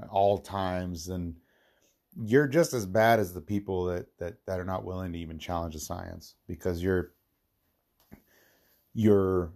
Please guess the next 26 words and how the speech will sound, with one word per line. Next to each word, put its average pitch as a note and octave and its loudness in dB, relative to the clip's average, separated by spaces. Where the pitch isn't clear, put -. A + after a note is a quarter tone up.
getting C#3 4
rid G#2 4
of E2+ -6
the F#2 -12
discussion. - -10
If G2+ -4
you B2 4
seek D3+ 0
to - 0
end A#2 0
the A2+ 2
discussion F2 -4
without F#2 2
trying G#2+ 0
to F#2 -2
dig E2+ -2
into F2 -6
it, E2 -6
or A#2 6
shoot, G#3+ -8
get C#3+ 4
involved C3 0
in A2 -6
the G2+ -4
science B2 -4
itself. - -8